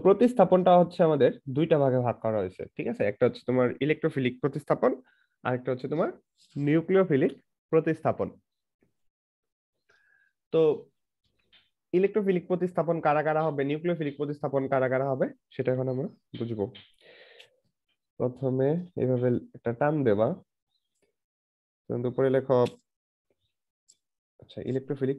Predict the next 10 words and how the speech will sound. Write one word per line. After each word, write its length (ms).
প্রতিস্থাপন, 500
তার 200
মানে 180
হবে 140
কি? 80
এ 20
এস 120
ই 100
হবে, 180
সাবস্টিটিউশন। 720